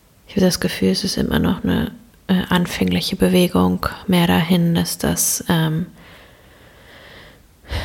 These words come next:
gängiger wird, normaler wird und dass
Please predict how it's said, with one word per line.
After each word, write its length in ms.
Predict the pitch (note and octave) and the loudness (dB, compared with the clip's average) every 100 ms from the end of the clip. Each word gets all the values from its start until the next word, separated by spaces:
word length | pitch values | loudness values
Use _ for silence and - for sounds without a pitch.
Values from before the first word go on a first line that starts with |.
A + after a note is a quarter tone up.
| - - - - - | -8 -14 -18 -16 -2
gängiger 480 | F#3 F3+ E3+ E3 E3 | 2 2 2 0 0
wird, 180 | E3 E3 | 0 2
normaler 420 | A3 E3 E3 E3 | 2 4 2 2
wird 280 | E3 - - | 0 -2 -4
und 120 | - | -2
dass 300 | E3+ - | -2 -4